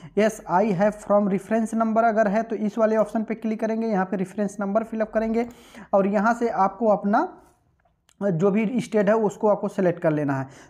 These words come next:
तो मेरे पास एपिक नंबर मतलब वोटर आईडी कार्ड नंबर है तो हम इसको सेलेक्ट करेंगे, वोटर आईडी कार्ड नंबर यहाँ फिलअप करेंगे, यहाँ पे आप, हम अपना स्टेट सेलेक्ट करेंगे, जो भी आपका स्टेट होगा वो सेलेक्ट करिएगा।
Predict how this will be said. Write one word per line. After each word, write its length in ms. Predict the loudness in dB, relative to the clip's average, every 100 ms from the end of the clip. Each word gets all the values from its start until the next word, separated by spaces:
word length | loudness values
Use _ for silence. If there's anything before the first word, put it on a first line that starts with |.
| -2
तो 60 | 2
मेरे 260 | 4 4 4
पास 280 | 2 0 -4
एपिक 240 | -4 -2 0
नंबर 300 | 2 2 2
मतलब 320 | 2 0 0
वोटर 200 | 0 4
आईडी 260 | 4 4 2
कार्ड 220 | 2 2
नंबर 300 | 2 0 2
है 100 | 2
तो 120 | 2
हम 120 | 2 2
इसको 200 | -2 -4
सेलेक्ट 300 | -2 -2 0
करेंगे, 300 | -2 0 0
वोटर 300 | 0 0 4
आईडी 200 | 4 2
कार्ड 200 | 0 0
नंबर 280 | 0 0 2
यहाँ 120 | 2
फिलअप 280 | 2 -2 0
करेंगे, 300 | -2 0 0
यहाँ 240 | 2 0
पे 140 | 2 0
आप, 220 | 0 -6 -14 -20 -20 _
हम 120 | 2
अपना 300 | 2 2 0 0
स्टेट 320 | -4 -2 -2
सेलेक्ट 320 | 0 -2 0
करेंगे, 300 | 0 2 2 2
जो 160 | 2
भी 120 | 4
आपका 280 | 2 2 0
स्टेट 260 | 0 -2 0
होगा 160 | 2
वो 140 | 2 0
सेलेक्ट 300 | -2 -2 -2
करिएगा। 400 | -2 0 0